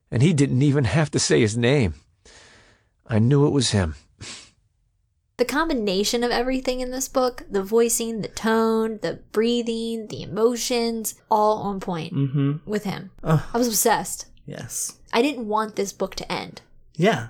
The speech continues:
Speaker 3: Now we have seven books to read about it. But I'm not reading them. I'm audiobooking.
Speaker 2: Yeah. So they need to get on the production of this audiobook.
Speaker 3: Yes,
Speaker 2: Also, the
Speaker 3: please.
Speaker 2: production quality was really high.
Speaker 3: Was very high, considering it was self-published.
Speaker 2: Yes.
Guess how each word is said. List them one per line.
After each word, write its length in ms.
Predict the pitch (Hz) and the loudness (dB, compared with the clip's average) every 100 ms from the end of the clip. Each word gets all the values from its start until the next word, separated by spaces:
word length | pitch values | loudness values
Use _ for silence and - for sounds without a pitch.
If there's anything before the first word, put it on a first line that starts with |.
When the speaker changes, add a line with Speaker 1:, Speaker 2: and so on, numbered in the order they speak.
| - | -8
Speaker 3:
Now 260 | 135 143 190 | 0 4 6
we 80 | 175 | 6
have 140 | 156 | 4
seven 260 | 147 156 170 | 4 4 6
books 220 | 180 - | 4 2
to 80 | 190 | 2
read 240 | 143 110 | 2 0
about 220 | 110 107 92 | -2 -2 -4
it. 60 | - | -2
But 160 | 131 | 0
I'm 120 | 123 151 | 2 2
not 120 | 107 | 4
reading 160 | 160 | 4
them. 120 | 147 95 | 2 0
I'm 120 | 85 | -2
audiobooking. 640 | - 185 156 127 123 117 123 - _ _ | 2 4 4 2 -4 -6 -8 -16 _ _
Speaker 2:
Yeah. 300 | 240 220 185 - - - - | 0 2 2 -6 -20 -20 -18
So 340 | - 214 202 190 | -2 2 4 4
they 120 | 214 | 2
need 180 | 247 262 | 0 0
to 80 | |
get 140 | 240 214 | 2 2
on 300 | 202 196 185 | 0 -2 -4
the 160 | - | -6
production 540 | 190 202 196 - 196 185 | -4 -2 -2 -4 -6 -6
of 200 | - 180 | -6 -4
this 140 | 185 - | -4 0
audiobook. 500 | 180 160 113 107 117 | 0 -2 -4 -4 0
Speaker 3:
Yes, 280 | 127 127 | -2 0
Speaker 2:
Also, 160 | 311 453 | 2 4
the 80 | 480 | 4
Speaker 3:
please. 80 | 285 | 4
Speaker 2:
production 420 | 269 262 - 254 | 4 2 0 0
quality 320 | 202 190 175 | 2 2 2
was 180 | 185 196 | -2 0
really 240 | 202 180 | 2 2
high. 400 | 190 175 - 143 156 | 0 -2 -2 -2 2
Speaker 3:
Was 260 | 220 254 | 4 6
very 360 | 165 202 311 349 | 4 2 2 2
high, 500 | 143 120 69 95 139 | 4 2 2 -4 -4
considering 360 | - 165 180 170 | 2 4 6 6
it 60 | 147 | 4
was 100 | 135 | 4
self-published. 520 | 147 - 196 240 127 539 679 | 2 2 2 4 6 6 4
Speaker 2:
Yes. 380 | 233 - - | 2 -2 -4